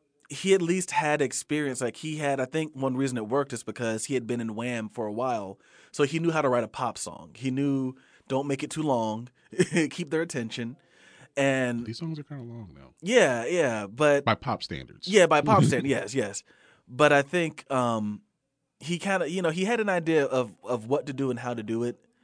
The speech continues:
Speaker 1: and so it just, it, I don't, I don't, I don't think if he didn't learn it in Wham, he could have translated it. I don't think if he had done it in Wham, he probably wouldn't have been given that freedom.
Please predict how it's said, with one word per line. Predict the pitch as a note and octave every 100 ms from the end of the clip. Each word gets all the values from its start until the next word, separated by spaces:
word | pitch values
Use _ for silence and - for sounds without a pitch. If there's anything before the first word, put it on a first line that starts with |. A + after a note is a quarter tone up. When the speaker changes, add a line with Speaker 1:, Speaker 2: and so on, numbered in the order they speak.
| _ _ _ _ -
Speaker 1:
and | B2+ B2
so | - B2 A2+ A2+
it | B2+
just, | A2 A#2 - - _ _ _ _ _ _ -
it, | B2+ A#2 -
I | B2
don't, | D3 C#3+
I | C#3
don't, | D3 C#3 C3+
I | B2
don't | C3+ C3+ -
think | C#3 C3+ -
if | B2 A#2 - -
he | - - C3
didn't | A#2 B2+ C3 A#2+
learn | A#2 A#2 A#2+
it | A#2
in | A2+
Wham, | A2 A2+ A#2
he | A#2
could | A2+ B2+
have | G2+
translated | - G#2+ G#2+ - B2+ C3+
it. | C#3 C#3 _ _ _ _ _ _ _ _ _ _
I | A#2+
don't | C3 C3
think | C#3 B2+
if | A#2+ C3
he | B2+
had | A#2+ G#2+
done | A#2+
it | A#2+
in | A2+ A2
Wham, | A2+ A#2 A#2 A2+ -
he | - A#2
probably | B2+ A2
wouldn't | A2+ G#2+
have |
been | G#2+ G#2+
given | G#2 G2+
that | G2 -
freedom. | - D3+ G#3